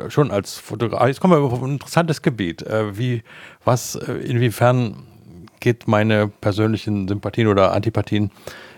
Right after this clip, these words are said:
in so ein Porträt ein? Ich meine, das ist ja kein offizielles, sondern das ist schon dein privates Statement, was du da abgibst. Und,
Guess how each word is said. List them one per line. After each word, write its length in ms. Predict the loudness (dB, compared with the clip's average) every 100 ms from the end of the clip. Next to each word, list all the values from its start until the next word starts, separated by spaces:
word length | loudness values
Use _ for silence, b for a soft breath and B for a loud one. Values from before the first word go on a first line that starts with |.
| B
in 160 | 2 4
so 80 | 4
ein 100 | 2
Porträt 380 | 0 2 0
ein? 480 | 2 0 0 -2 -4 B -8
Ich 80 | 2
meine, 180 | 4 4
das 100 | 0
ist 100 | -8
ja 80 | -10
kein 200 | -2 2
offizielles, 480 | 4 4 4 4
sondern 220 | 4 4 4
das 140 | 2
ist 80 | -4
schon 160 | -8
dein 220 | -4 -4 0
privates 520 | 2 4 2 -2 -10 -18 -8
Statement, 440 | 0 0 2 0
was 140 | 0 0
du 80 |
da 140 | 0 0
abgibst. 480 | -2 0 -2 0 -2
Und, 200 | -2